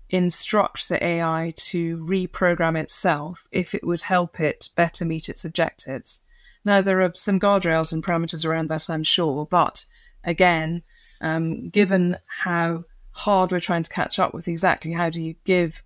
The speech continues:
precise instructions that are the ones you really mean, and given how bad we are, uh, as that at humans, um, it's quite difficult to know whether you've absolutely made that as safe as possible by only giving the right instructions to the A I such that it would be able to make, quotes, "the right decision," which is this thing about alignment and control.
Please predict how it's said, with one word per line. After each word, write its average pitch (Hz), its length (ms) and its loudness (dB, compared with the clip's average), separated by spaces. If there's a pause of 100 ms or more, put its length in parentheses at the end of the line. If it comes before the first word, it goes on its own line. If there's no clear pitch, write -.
precise 165 420 2
instructions 156 680 0
that 165 200 -4
are 156 40 -8
the 156 100 -4
ones 165 240 0
you 160 80 -2
really 160 220 0
mean, 165 360 0 (360)
and 170 100 0
given 175 160 2
how 170 140 -2 (100)
bad 165 240 4
we 165 80 -2
are, 160 320 2
uh, - 260 -4
as 160 140 -4
that 160 240 -2
at 131 80 -10
humans, 165 560 -4 (320)
um, 175 240 2
it's - 220 0
quite - 240 0
difficult 175 320 -2
to - 140 -2
know 175 180 2
whether 170 200 2
you've 165 220 -2
absolutely 165 580 0
made 170 180 0
that 151 180 -4
as 160 80 -2
safe 160 240 0
as 151 80 -4
possible 160 400 -4
by 151 180 2
only 160 300 -2
giving 151 440 -2 (460)
the 180 140 0
right 180 260 6
instructions - 540 -4
to - 20 -20
the - 100 -2
A 160 140 -2
I 156 160 0
such - 360 -4
that - 180 -6
it - 100 -8
would 196 220 0
be 151 140 0
able 151 200 0
to - 140 -4
make, 147 260 -4
quotes, 160 320 0
"the 170 100 0
right 156 200 2
decision," - 400 -2
which 135 180 -2
is 165 120 -4
this 165 180 -2
thing 160 180 0
about 147 300 -2
alignment 160 500 0
and 151 80 -6
control. 151 540 -6